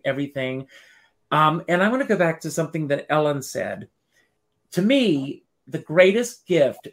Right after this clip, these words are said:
that you can give anyone at this time of year, and I mentioned this last night at our Thanksgiving dinner,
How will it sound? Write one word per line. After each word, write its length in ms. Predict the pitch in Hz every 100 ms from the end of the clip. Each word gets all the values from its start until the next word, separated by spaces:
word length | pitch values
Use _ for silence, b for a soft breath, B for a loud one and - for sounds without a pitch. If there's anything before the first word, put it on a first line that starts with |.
| 143
that 180 | 151
you 120 | 160 160
can 200 | 165 147
give 200 | 156 -
anyone 640 | 165 185 185 139 113 113 -
at 180 | 127 -
this 200 | 151 147
time 280 | - 143 143
of 140 | 120
year, 400 | 135 120 107 104
and 100 | 139
I 80 | 156
mentioned 360 | 170 226 - -
this 240 | 165 160
last 300 | 151 131 131
night 160 | 131 120
at 100 | 117
our 120 | 117
Thanksgiving 560 | 113 120 110 120 117 113
dinner, 400 | 113 113 101 101